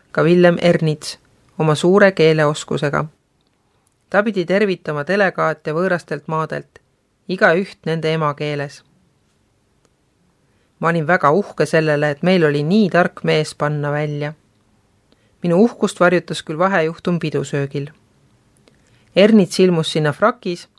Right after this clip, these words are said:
ja esinduslikus riietuses, mis oli harulduseks, sest tema riietuse kunst oli harilikult väga algeline ja tihti ka ebaesteetiline. Nähtavasti olid korraldajad ta nüüd frakki toppinud ja kuiv Villem näis selles päris kena.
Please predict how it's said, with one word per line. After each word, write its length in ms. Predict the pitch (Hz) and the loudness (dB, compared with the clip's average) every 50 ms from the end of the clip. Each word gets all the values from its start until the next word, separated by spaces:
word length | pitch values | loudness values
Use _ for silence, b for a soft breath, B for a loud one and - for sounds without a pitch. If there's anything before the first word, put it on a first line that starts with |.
| _ _ - | _ _ 0
ja 80 | 151 | 0
esinduslikus 680 | 165 175 - 190 165 156 156 - - 147 - 151 143 - | 2 2 2 -2 -4 -4 -6 -8 -10 -8 -8 -8 -8 -4
riietuses, 640 | 156 156 151 147 139 - - 147 - 143 147 - | -4 -2 -2 -2 -2 -4 -8 -10 -10 -10 -10 -8
mis 180 | 156 156 - - | -8 -8 -4 -2
oli 140 | 160 143 143 | -2 -2 0
harulduseks, 720 | 127 151 170 202 214 208 165 156 - 156 151 - - - b b b b b b b b b | 2 2 4 4 2 0 -2 -4 -6 -6 -8 -8 -14 -20 b b b b b b b b b
sest 200 | - 160 156 - | -8 -8 -6 -2
tema 220 | 180 170 160 147 | 0 2 2 2
riietuse 480 | 151 180 202 208 196 - 156 151 165 147 | 2 4 2 2 2 0 -4 -4 -4 -4
kunst 380 | - 180 208 220 - - - | 0 0 0 0 0 -2 -4
oli 120 | 151 151 143 | -4 -2 0
harilikult 580 | 147 165 175 202 196 175 156 - - 143 - | 0 2 2 2 0 0 -2 -6 -8 -6 -4
väga 260 | 165 156 - 151 156 | -4 -2 0 2 4
algeline 560 | 185 226 220 185 156 156 156 156 151 151 156 b b b b b b b b - | 4 2 2 0 -2 -4 -4 -4 -4 -4 -6 b b b b b b b b -6
ja 80 | 143 | -6
tihti 360 | 139 170 180 180 - - 202 | -2 -2 -4 -4 -2 -4 -4
ka 140 | 175 - 151 | 0 0 0
ebaesteetiline. 1080 | 147 147 147 156 147 147 147 - - - 143 135 127 135 - 139 131 135 139 139 139 147 160 _ _ _ _ _ _ _ _ _ _ _ _ _ _ _ _ _ _ _ _ - | 0 0 2 0 0 0 0 -6 -6 -4 -4 -4 -4 -8 -12 -12 -10 -8 -8 -8 -10 -10 -14 _ _ _ _ _ _ _ _ _ _ _ _ _ _ _ _ _ _ _ _ -4
Nähtavasti 580 | - 190 220 233 - 226 202 185 180 - - 160 | -2 -2 -2 0 0 0 0 0 0 -2 -4 -4
olid 180 | 143 143 143 | -4 -6 -6
korraldajad 560 | - - 190 208 208 180 165 175 165 160 156 - | -2 0 2 2 2 2 0 -2 -2 -2 -4 -4
ta 80 | - 160 | -4 -2
nüüd 180 | 160 170 165 | -2 -2 -4
frakki 440 | - - - 165 - _ - - 151 | -4 0 0 0 0 _ -12 -8 -2
toppinud 560 | - 156 151 - _ - 151 147 147 143 - _ _ _ _ _ _ - | -2 -2 -4 -4 _ -6 -4 -4 -4 -6 -8 _ _ _ _ _ _ -6
ja 100 | - - | -4 -4
kuiv 380 | - - 208 214 208 180 147 143 | 0 2 2 4 4 2 0 0
Villem 420 | 180 226 262 254 208 185 180 175 | 0 2 2 2 2 2 0 2
näis 260 | 180 185 202 220 214 - | 2 2 2 2 0 0
selles 240 | - 170 165 - | 0 0 0 -2
päris 320 | - - 196 220 240 240 - | 0 -2 0 0 0 -4 -4
kena. 320 | - - 226 190 175 165 | -4 -2 -2 -2 -2 -6